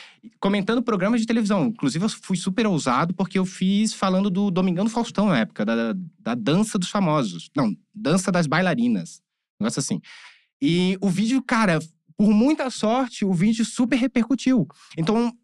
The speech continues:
eu ganhei, comecei a ganhar muitos inscritos na época. E daí, quando o projeto foi pra frente, né, quando eu tava com uns,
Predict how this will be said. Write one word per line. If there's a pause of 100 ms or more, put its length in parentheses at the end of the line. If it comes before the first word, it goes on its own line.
(180)
eu
ganhei,
comecei
a
ganhar
muitos
inscritos
na
época. (340)
E
daí,
quando
o
projeto
foi
pra
frente,
né,
quando
eu
tava
com
uns,